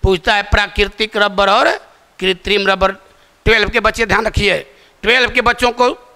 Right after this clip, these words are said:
बोल रहा हूँ special, पूछेगा कि कृत्रिम रबर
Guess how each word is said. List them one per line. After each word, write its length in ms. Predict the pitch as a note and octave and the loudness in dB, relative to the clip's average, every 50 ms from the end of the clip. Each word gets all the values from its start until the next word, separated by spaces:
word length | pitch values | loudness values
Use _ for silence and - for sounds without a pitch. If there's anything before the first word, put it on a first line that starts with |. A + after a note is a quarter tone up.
| - | -4
बोल 120 | G3+ A#3 A#3 | -2 0 2
रहा 80 | G#3+ | 2
हूँ 140 | A#3 C4 A3 | 2 2 2
special, 840 | - - C4+ C#4 C4+ - - - D4+ D4 C#4+ C#4 B3 G3+ D3 - - - - - - _ _ _ _ _ _ _ _ _ _ _ - | 2 4 2 2 2 0 -2 0 2 2 4 4 2 0 -2 -4 -10 -18 -20 -20 -20 _ _ _ _ _ _ _ _ _ _ _ -6
पूछेगा 400 | - F3+ - - A3 A3+ A3+ A3+ A3+ | -4 -2 0 2 2 4 2 2 0
कि 480 | - A#3 A#3+ B3+ C4+ D4 D#4+ F4 F#4+ F#4+ G#4+ _ _ _ _ _ _ _ _ _ _ _ _ _ _ - | 0 -2 0 0 2 0 0 -2 -4 -6 -10 _ _ _ _ _ _ _ _ _ _ _ _ _ _ 0
कृत्रिम 600 | G3 G#3+ A3 G3+ - - - A3+ B3 B3+ B3 B3 | 2 2 2 0 -2 -2 0 2 2 2 2 4
रबर 880 | A#3+ A#3+ A#3+ A3+ A#3 B3 B3 B3 B3 B3+ C4 C4 C#4 D4+ E4 E4 | 4 2 2 2 2 2 2 4 4 2 2 2 2 2 0 -2